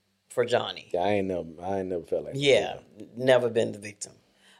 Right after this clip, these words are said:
Speaker 1: Um, but so for Johnny's number two, hypervigilant
Speaker 2: Shh.
Speaker 1: is what this said for him.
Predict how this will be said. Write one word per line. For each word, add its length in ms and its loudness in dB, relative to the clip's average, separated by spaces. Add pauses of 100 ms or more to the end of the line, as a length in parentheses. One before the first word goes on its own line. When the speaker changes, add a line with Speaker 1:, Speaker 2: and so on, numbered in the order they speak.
Speaker 1:
Um, 560 4 (340)
but 380 6
so 200 8
for 200 4
Johnny's 400 4
number 300 2
two, 500 0 (380)
hypervigilant 1500 4
Speaker 2:
Shh. 680 -4 (260)
Speaker 1:
is 200 4
what 320 6
this 220 4
said 300 8
for 100 4
him. 280 0